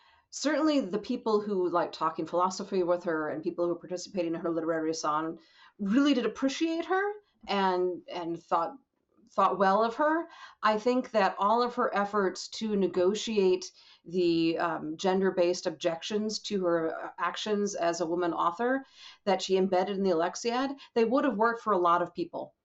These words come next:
right? And I think that many people probably did really appreciate her as an intellectual. I'm sure she was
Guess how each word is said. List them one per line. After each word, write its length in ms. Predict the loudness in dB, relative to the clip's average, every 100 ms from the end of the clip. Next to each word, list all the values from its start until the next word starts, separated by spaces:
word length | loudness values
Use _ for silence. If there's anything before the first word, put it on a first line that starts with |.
| -6
right? 160 | -4
And 80 | -2
I 60 | -2
think 160 | -2
that 140 | -2 0
many 260 | 0 0
people 280 | -2 -4 -6
probably 420 | -2 2 4 2
did 400 | 0 4 4 4
really 280 | 0 2 2
appreciate 540 | -2 -4 -4 -2 -2 -2
her 240 | -4 -4
as 280 | -4 -6 -4
an 100 | -4
intellectual. 720 | -4 -2 -4 -4 -6 -4 -4 -8 -18 -8 -2
I'm 140 | -2
sure 240 | 0 0
she 160 | 0 0
was 340 | 2 0 -2